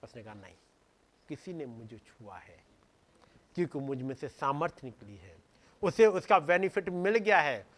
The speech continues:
उसका जो फेथ था उसके according उसे मिल चुका। और ये खुदा एक शरीर में होते हुए ऐसे वालों को ढूंढता है। कौन है जिसको चंगाई मिली? और फिर से कहा, "हे बेटी, तू चली जा,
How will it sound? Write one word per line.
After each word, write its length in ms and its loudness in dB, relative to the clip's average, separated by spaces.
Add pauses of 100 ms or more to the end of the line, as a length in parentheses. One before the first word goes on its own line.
(160)
उसका 340 4
जो 180 2
फेथ 360 4 (140)
था 100 10
उसके 200 2
according 360 4
उसे 200 0
मिल 240 0
चुका। 380 -2 (600)
और 560 10 (180)
ये 460 12 (440)
खुदा 580 10 (600)
एक 180 4
शरीर 340 6
में 120 6
होते 220 2
हुए 160 -2 (260)
ऐसे 300 10
वालों 280 12
को 80 6
ढूंढता 440 2
है। 160 2 (180)
कौन 240 6
है 140 10
जिसको 260 0
चंगाई 300 4
मिली? 280 -6 (1120)
और 100 -2
फिर 160 -6
से 140 -12
कहा, 320 -8 (280)
"हे 80 -6
बेटी, 420 -10 (220)
तू 80 -12
चली 280 -8
जा, 180 -18